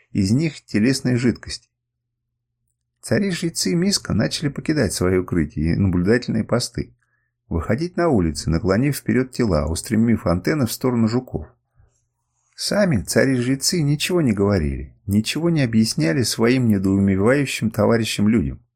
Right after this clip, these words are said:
Они просто откладывали оружие и направлялись к жукам.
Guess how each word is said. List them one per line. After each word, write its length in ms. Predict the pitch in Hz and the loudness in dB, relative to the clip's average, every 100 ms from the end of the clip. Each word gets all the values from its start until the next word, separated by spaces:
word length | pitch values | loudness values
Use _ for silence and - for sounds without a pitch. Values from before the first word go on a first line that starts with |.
| _ _ _ _ _ | _ _ _ _ _
Они 280 | - 90 160 | -2 0 0
просто 400 | 180 165 160 - | -2 -2 -2 -2
откладывали 500 | 135 - 143 127 120 | -4 -2 -2 0 2
оружие 440 | 131 156 156 85 92 | 2 2 0 0 0
и 20 | |
направлялись 520 | 113 - 160 180 95 | 0 0 2 0 0
к 80 | 85 | -2
жукам. 460 | 92 - 64 62 | -4 -2 -6 -6